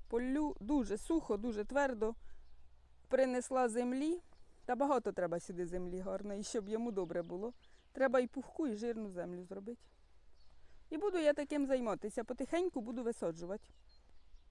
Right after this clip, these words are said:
Набрала новенької вербени, ось рожева така. Я й не пам'ятаю, що виписувала. Що подобалося, та й брала. Оце те, що я виписала.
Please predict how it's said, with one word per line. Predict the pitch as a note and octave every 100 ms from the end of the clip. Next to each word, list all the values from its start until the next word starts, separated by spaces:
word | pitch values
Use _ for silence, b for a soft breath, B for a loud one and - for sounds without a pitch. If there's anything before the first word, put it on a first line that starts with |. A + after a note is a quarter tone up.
| - - - - - - - - - -
Набрала | C4+ D4+ D4 C4+
новенької | B3+ C4 C4+ B3+ B3 A3+
вербени, | A3+ A#3 A#3+ D4 C4+ B3
ось | - A#3 B3
рожева | A3 A3+ F#4 D#4
така. | C#4+ C#4+ C4
Я | C#4+ A#4+
й |
не | D4
пам'ятаю, | C#4+ C#4+ C#4 A3+ F3+
що | - F3
виписувала. | F3+ - - G3+ G#3
Що | -
подобалося, | C#4+ C4+ D#4+ B3+ A#3 A#3 A3
та | G3+
й | G#3
брала. | F3 E3+ D#3+ G#3 B B - - - - - -
Оце | - F#3 C#4 F4
те, | C#4 C#4
що | - D4+
я | C4+ C4
виписала. | G#3+ - E3+ F#3 G3 A#3